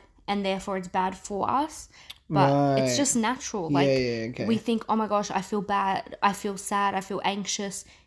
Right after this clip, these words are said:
Speaker 1: This is bad." And I do that all the time. Like, "Hi, I'm Andrea and I have anxiety."
Speaker 2: Mm-hmm.
Speaker 1: Hi, Andrea.
Speaker 2: Hi, Andrea.
Speaker 1: <laughs>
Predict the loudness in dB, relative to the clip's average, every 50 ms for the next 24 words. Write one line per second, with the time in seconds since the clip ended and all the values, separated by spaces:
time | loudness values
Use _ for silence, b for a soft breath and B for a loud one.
0 | B -12 -8 -6 -4 -4 -4 -6 -2 2 2 2 4 2 0 0 0 0 2 2
1 | 4 4 2 2 2 2 2 2 2 2 0 -2 -4 -4 -4 -4 -4 -2 -2 -2
2 | -2 -2 -4 -4 -4 -8 -16 B B B B B B -12 -4 -2 0 0 0 0
3 | 0 -2 -2 0 -2 0 0 -2 -2 0 0 0 2 2 0 0 -2 -2 -2 -2
4 | -2 -2 -2 -2 -2 -2 -2 0 0 0 0 -2 -4 -4 -4 -4 -4 -2 0 0
5 | 0 -2 -4 B B B B B -2 -2 0 0 0 0 0 -2 -4 -4 -4 -4
6 | -6 -6 -6 -6 -6 -6 -6 -6 -8 -8 -10 -8 -6 -6 -6 -6 -6 -4 -4 0
7 | 2 2 2 2 2 2 0 0 0 0 2 2 2 2 2 2 4 6 6